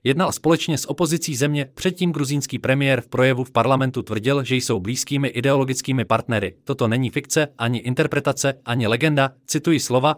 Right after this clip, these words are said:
která řekli na tiskové konferenci. Pokud by dnes byli u moci tito lidé, tedy zástupci ukrajinských úřadů a jejich spojenců, kteří chtěli otevřít druhou frontu v Gruzii,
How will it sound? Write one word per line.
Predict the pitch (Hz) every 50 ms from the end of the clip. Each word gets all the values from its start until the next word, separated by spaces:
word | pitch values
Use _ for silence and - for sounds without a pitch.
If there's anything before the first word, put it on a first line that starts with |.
| -
která | _ - 147 139 131 117
řekli | - 143 - - 147 139
na | 117 110
tiskové | - 135 - - 151 147 123
konferenci. | - 131 127 - 139 123 113 104 - 123 - - -
Pokud | 175 175 - 226 165
by | 160 170 143
dnes | 147 170 185 -
byli | 170 185 180 175 135
u | 139 147
moci | 156 165 - - 147
tito | - 147 139 - 123
lidé, | 123 135 143 151 156 151
tedy | - 151 139 127
zástupci | 107 131 151 147 - 160 139 - - 131
ukrajinských | - 131 - 156 160 147 151 139 - - 107 - - 143
úřadů | 147 139 170 175 165 165 165 151 -
a | 120 113
jejich | 101 107 147 180 165 -
spojenců, | - - 139 135 131 131 113 - - 90 73 - - _ _ _ _ _ _ _ _ _ _
kteří | - 156 156 190 214
chtěli | - - 202 190 190 -
otevřít | 151 - 175 156 160 175 175 131 131
druhou | 143 143 147 143 131
frontu | - 135 139 131 135 113
v | 104
Gruzii, | - 120 123 117 135 135 143 147